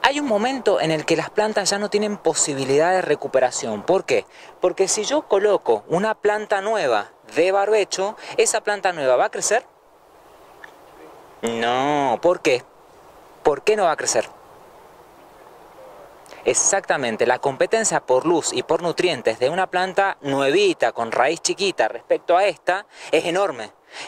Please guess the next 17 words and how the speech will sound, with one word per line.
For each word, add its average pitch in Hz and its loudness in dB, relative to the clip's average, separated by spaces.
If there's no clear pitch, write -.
Esta 202 0
va 151 2
a 175 -2
competir 185 0
de 123 -2
modo 156 0
tal 185 0
que 143 -6
no 180 0
va 214 2
a 220 -2
permitir 156 -2
que 135 0
la 123 0
planta 156 -4
nueva 156 0
crezca. 190 -2